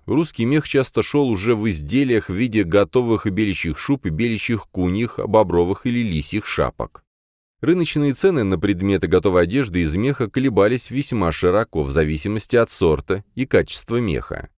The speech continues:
Например, соболиная шуба из меха, как бы сейчас сказали, средней ценовой категории стоила от тридцати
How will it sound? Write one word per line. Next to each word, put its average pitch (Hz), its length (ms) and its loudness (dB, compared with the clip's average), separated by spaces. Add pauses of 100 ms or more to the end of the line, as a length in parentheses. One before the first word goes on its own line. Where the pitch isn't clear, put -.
(440)
Например, 85 540 0
соболиная 80 520 0
шуба 90 400 0
из 78 240 -6
меха, 135 280 -2
как 107 200 0
бы 101 100 -2
сейчас 104 360 -2
сказали, 98 420 2
средней 92 400 -2
ценовой 90 340 0
категории 123 540 0
стоила 139 500 2
от - 260 -4
тридцати 120 840 -4